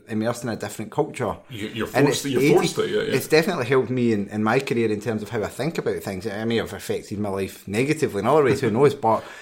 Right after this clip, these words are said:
Speaker 1: um, it, it does change, and I think just having that mix, because it can be helpful as well, having a team of players who
Speaker 2: Our
Speaker 1: grow up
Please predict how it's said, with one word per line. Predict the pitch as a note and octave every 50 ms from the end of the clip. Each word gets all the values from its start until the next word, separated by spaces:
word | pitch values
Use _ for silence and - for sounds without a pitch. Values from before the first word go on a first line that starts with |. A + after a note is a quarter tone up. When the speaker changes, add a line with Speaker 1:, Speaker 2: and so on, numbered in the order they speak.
| - - -
Speaker 1:
um, | A2+ A#2 A2+ A2+ A2 G#2+ G#2+ G#2 - - _ _ -
it, | - A#2+ A#2 - -
it | C3 C3+ C3 -
does | - C#3+ C#3+ C#3+ -
change, | - - - C#3 C#3 C#3+ C#3+ C#3+
and | C3+ B2+
I | A#2
think | A2+ C#3 C#3+ C#3+ C3
just | - D3+ -
having | - C3 A#2 B2 A#2+
that | A#2 G#2 F2 F2+
mix, | G2+ B2+ C3 - - - -
because | - A#2 - - B2 A#2 G#2 - - _ - - - _ _ _ _ _
it | - A2 -
can | - C#3 C#3 C3+ C3
be | C3+
helpful | B2+ A#2+ A2 G2+ - - G#2+ G2
as | F#2 -
well, | G#2+ G#2 G#2 G2
having | G#2 G2 G2 G#2
a | G2+ F2+
team | - A#2+ A2+ G#2+
of | - -
players | - G#2 G2 F#2+ F2+ -
who | - G#2+ G2+ F#2+ G2 F#2+ - - - _ _ _ _ _ _ _ _ _ _ _ _ _ _ _ _ _ _ _ _ _ _ _ _ -
Speaker 2:
Our | A2+ B2 C3
Speaker 1:
grow | C3+ C3
up | B2+ B2